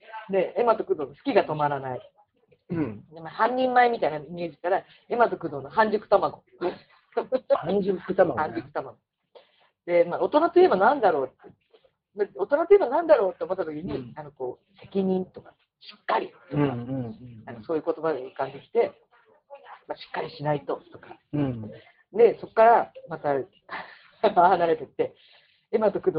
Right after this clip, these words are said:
Speaker 1: の燻製中。<laughs> エマと工藤のただいま燻製中。
Speaker 2: <laughs> エマと工藤のお気を確かにはどう？
Speaker 1: あ、お気を確かにいいんじゃないですか？お気を確かにいいんじゃないですか？ちょっとメモっとこう。お気を確かに。いいんじゃないですか？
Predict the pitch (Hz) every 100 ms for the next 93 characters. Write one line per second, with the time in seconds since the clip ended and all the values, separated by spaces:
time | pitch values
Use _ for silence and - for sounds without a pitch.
0 | 147 127 - 202 190 269 185 - 160 -
1 | - 160 - - 453 - 453 - 466 -
2 | _ - - - 226 202 175 180 156 139
3 | 143 196 269 233 - 180 - 330 330 -
4 | 302 214 - 330 466 392 - 392 - 214
5 | 190 165 139 160 156 143 139 151 - 160
6 | 190 - 135 131 131 151 - - 247 330
7 | 339 453 480 587 587 349 226 277 254 180
8 | - 156 190 _ _ - - 247 302 466
9 | 539 571 571 381 214 262 185 143 - 165
10 | - 170 165 185 190 147 135 _ _ _
11 | - 160 - 180 175 170 - - - 165
12 | - _ - 120 107 - _ _ _ _
13 | - - - _ _ 370 - _ _ _
14 | - 359 233 214 131 123 -